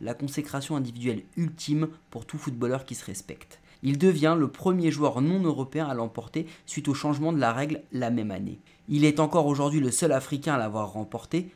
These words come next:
mais encore plus le seul Africain à figurer sur le podium. George Weah est tout simplement une légende du foot mondial et tout le monde, hormis peut-être les supporters marseillais, lui ont pardonné son passage en deux mille un à l'Olympique de Marseille en fin de carrière. Sa fin de carrière justement.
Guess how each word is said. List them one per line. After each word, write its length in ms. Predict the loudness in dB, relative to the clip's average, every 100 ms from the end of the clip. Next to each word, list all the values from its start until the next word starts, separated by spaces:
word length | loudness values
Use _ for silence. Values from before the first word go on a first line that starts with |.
| -4
mais 140 | 0
encore 340 | 0 0 -4 -2
plus 220 | -8 -4
le 60 | -4
seul 160 | -2
Africain 360 | -4 -4 -4 -4
à 80 | -4
figurer 500 | -8 -4 0 0 0
sur 140 | -4
le 60 | -6
podium. 560 | -6 -6 -4 -6 -8 -14 -20 -20 2
George 280 | 4 4 2
Weah 280 | 4 4 2
est 80 | -8
tout 140 | -6
simplement 420 | -6 -4 0 2
une 160 | 2 0
légende 640 | 2 4 4 2 0 -2
du 80 | -4
foot 240 | -10 -10
mondial 360 | -8 -4 -2 0 -2
et 80 |
tout 200 | -6 -2
le 40 | 0
monde, 240 | 2 0 -6 -18 _ 2
hormis 400 | 4 6 4 2
peut-être 360 | -2 -2 -4
les 60 | -4
supporters 460 | -10 -8 -8 -4 -4
marseillais, 500 | -6 -6 -4 -4 -4 -12 -10 -2
lui 280 | 4 8 8
ont 140 | 8
pardonné 540 | 8 6 6 2 2
son 160 | 2 -2
passage 400 | -2 -2 -2 -2
en 80 | -4
deux 100 | -4
mille 200 | -4 -4
un 100 | -6 -2
à 120 | 0
l'Olympique 440 | 2 -2 -4 -4
de 80 | -2
Marseille 500 | -2 -2 -2 -2 -2
en 120 | -6
fin 180 | -8 -6
de 80 | -6
carrière. 640 | -8 -12 -12 -16 -20 -20 -20 -20 -20 -20 _
Sa 160 | 0 2
fin 120 | 2
de 60 | 2
carrière 340 | 0 0 -4
justement. 460 | -10 -12 -10 -10